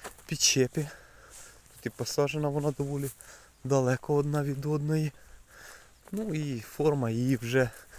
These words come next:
відформувати трошки важче. І зараз пройдемо ось, е, це коротенький рядочок, тут менше, е, сто, сто з чимось метрів. І покажу вам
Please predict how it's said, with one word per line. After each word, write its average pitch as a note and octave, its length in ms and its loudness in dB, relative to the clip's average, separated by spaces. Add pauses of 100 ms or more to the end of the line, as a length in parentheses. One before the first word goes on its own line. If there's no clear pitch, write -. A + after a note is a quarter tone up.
(560)
відформувати B2 640 2
трошки B2 340 0
важче. D3 480 4 (1600)
І G#3 80 -2
зараз - 260 0
пройдемо D3+ 460 0
ось, B2+ 220 0
е, B2 200 4 (680)
це - 20 -4
коротенький B2 560 0
рядочок, C#3+ 380 0
тут - 200 -16
менше, A2+ 340 -2
е, C#3+ 80 2
сто, C3+ 360 4 (160)
сто - 260 8
з - 40 6
чимось D3 380 4
метрів. G#2 300 0 (840)
І - 60 0
покажу D3+ 400 0
вам C3+ 180 4